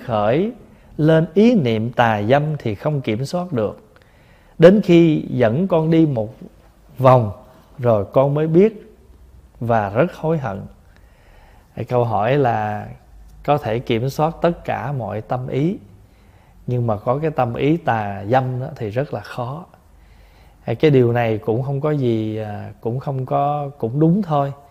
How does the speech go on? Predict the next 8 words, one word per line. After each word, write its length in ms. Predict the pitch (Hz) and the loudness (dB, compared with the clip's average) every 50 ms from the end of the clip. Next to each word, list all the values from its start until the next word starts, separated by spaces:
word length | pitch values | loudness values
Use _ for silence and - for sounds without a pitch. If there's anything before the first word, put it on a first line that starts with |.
| - _ _ _ _ _ _ _ _ _ _ _ | -20 _ _ _ _ _ _ _ _ _ _ _
Bởi 220 | - 110 117 135 160 | 2 4 6 6 6
vì 380 | 143 135 127 120 117 113 110 | 4 4 4 4 4 2 0
trong 340 | 110 - - 143 147 147 139 | 0 2 2 2 4 2 0
con 200 | 143 143 139 135 | -2 -2 -2 -2
người 260 | 123 123 120 117 110 | 0 0 0 0 0
của 140 | 107 123 123 131 | -2 -4 -4 -4
chúng 180 | 160 151 160 165 | -2 -4 -4 -4
ta 300 | 151 139 139 135 127 | -4 -6 -6 -6 -8